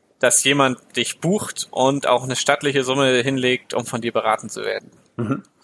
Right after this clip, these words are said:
Speaker 2: Also erstmal passiert natürlich nicht von heute auf morgen. Ich mache das Ganze jetzt seit Ende zweitausendvierzehn, also circa drei Jahre. Und das Erste ist nur mal, liefer ernsthaft gute Arbeit.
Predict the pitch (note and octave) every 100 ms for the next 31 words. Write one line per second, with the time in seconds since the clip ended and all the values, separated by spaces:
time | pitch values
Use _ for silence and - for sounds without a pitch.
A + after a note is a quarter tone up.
0 | - - A2+ C3+ C3+ D3 C3 - C3+ B2
1 | A2 A2 G#2 G#2+ - F#2+ G2 E2+ - D2+
2 | - - - G2+ F#2+ - G#2+ G2 F#2 F#2+
3 | F2 E2+ - - _ _ _ _ _ _
4 | - G#2+ D3 D3+ - C3+ C3+ C3 - G3
5 | G3 - A2+ - - C3+ C3 G#2+ A2+ G#2
6 | B2+ F#3+ - - - - - - - -
7 | - - - - - D#3 D#3 D#3 D#3 D3
8 | - - _ - B2+ C3+ A#3 F#3+ E3+ F3
9 | E3+ E3 - A#2 A2+ B2+ E3 D#3 D#3 -
10 | _ _ G#2+ G#2 - D3 - A#2+ - G3+
11 | - -